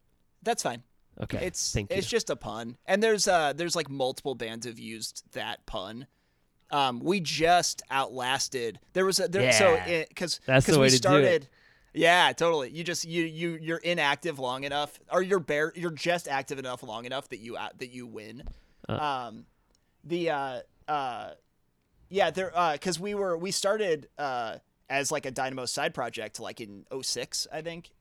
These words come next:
Speaker 1: and, uh, and then, uh, we played one show after, um, after I quit Dynamos, and it was just, yeah, I mean, it was kinda weird. I wasn't, I wasn't, like, at a really, we, we weren't, like, not enough time had passed. It was just a little weird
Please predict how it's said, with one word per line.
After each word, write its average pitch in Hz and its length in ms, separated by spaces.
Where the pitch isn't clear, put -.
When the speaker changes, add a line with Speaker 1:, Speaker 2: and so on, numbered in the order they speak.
Speaker 1:
and, 131 180
uh, 110 360
and 143 200
then, 139 500
uh, 143 180
we 175 120
played 277 180
one 190 300
show 160 400
after, 131 720
um, 123 400
after 139 320
I 127 80
quit 123 200
Dynamos, 127 720
and 143 360
it 240 100
was 285 120
just, 233 220
yeah, 262 120
I 262 60
mean, 262 160
it 262 60
was 254 100
kinda 233 240
weird. 135 240
I 143 100
wasn't, 147 380
I 156 80
wasn't, 156 240
like, 131 160
at 113 100
a 110 100
really, 123 540
we, 170 260
we 190 220
weren't, 196 340
like, 139 340
not 208 180
enough 190 160
time 123 240
had 131 100
passed. 135 300
It 160 40
was 156 80
just 170 120
a 165 40
little 120 220
weird 107 380